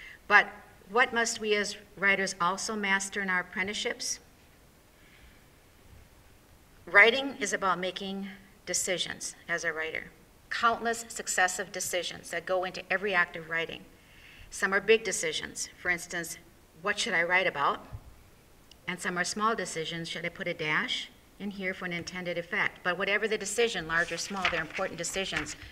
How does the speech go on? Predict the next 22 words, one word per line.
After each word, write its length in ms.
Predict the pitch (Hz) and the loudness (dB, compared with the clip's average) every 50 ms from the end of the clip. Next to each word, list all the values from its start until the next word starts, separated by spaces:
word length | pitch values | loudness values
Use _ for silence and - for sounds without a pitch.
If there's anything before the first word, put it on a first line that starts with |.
| - | -18
because 340 | - - - - 196 196 180 | -20 -18 -10 -2 -2 -2 0
they 120 | 190 180 160 | 0 0 0
affect 340 | 151 - - 175 175 - | 0 0 -2 -2 -2 -2
the 100 | - 160 | -8 -8
reader. 340 | 147 160 165 165 156 - - - - - - - - - - - - - - - - - - - - - - - - - - - - - - - - - | -8 -6 -8 -6 -8 -8 -10 -12 -18 -20 -20 -20 -20 -20 -20 -20 -20 -20 -20 -20 -20 -20 -20 -20 -20 -20 -20 -18 -18 -18 -18 -16 -16 -16 -14 -14 -14 -6
Another 280 | 196 202 233 226 269 269 | 4 8 8 8 8 8
thing 180 | 269 233 226 214 | 2 2 4 6
that 160 | 202 208 196 | 6 6 6
we've 160 | 190 190 165 | 4 -2 0
learned 240 | 175 180 180 185 180 | 2 4 4 4 4
in 80 | 185 | 2
our 80 | 170 165 | 2 2
apprenticeship 640 | 170 - - - 165 175 170 170 - - 175 170 165 - - - - - - - - - - - - - - - - - - - - - - - - - - - - - - | 2 2 0 -2 -2 -2 -2 -4 -4 -2 -2 -2 -4 -4 -14 -20 -20 -20 -20 -20 -20 -20 -20 -20 -20 -20 -20 -20 -20 -20 -20 -20 -20 -20 -20 -20 -20 -20 -20 -20 -20 -12 -4
is 200 | 170 185 175 - | -2 0 0 2
that 380 | - 185 180 - - - - - | 4 6 6 6 4 0 -10 -4
for 140 | - 202 214 | 0 0 0
us 160 | 220 214 - | 2 0 -2
to 140 | - 220 196 | -4 -4 -4
learn 160 | 185 185 185 | -4 -4 -4
to 140 | - - 165 | -4 -4 0
write 260 | 175 175 190 185 190 | 2 2 2 2 0
well, 260 | 208 202 208 240 277 | -2 0 0 -2 -4